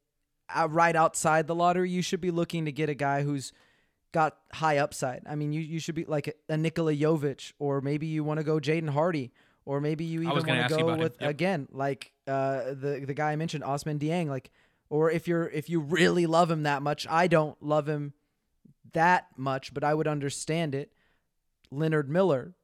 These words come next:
Speaker 1: you know, the, the Canadian man of mystery in this class, but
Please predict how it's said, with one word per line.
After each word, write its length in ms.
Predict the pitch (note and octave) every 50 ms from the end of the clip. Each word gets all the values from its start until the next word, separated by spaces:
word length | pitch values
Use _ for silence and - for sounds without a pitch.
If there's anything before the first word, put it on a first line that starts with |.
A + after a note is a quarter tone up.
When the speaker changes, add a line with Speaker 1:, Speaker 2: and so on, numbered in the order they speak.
| _ _ -
Speaker 1:
you 100 | D3+ C3
know, 140 | C3+ C#3
the, 220 | C3 C#3 C#3 C#3 C3 B2
the 100 | C#3 C3+
Canadian 760 | - - D3+ D3 D#3+ E3+ D#3+ E3+ E3 D#3+ D#3+ D#3 D3+ D3+ D3
man 240 | C#3+ D3+ E3 E3 D#3+
of 120 | D3+ C3+
mystery 460 | D3 E3 E3+ - - E3 D#3 D3 C#3
in 120 | C#3 C3+ C#3
this 140 | C3+ -
class, 420 | - - F3 E3+ D#3 C#3 C3 - -
but 220 | - C#3+ C#3+ -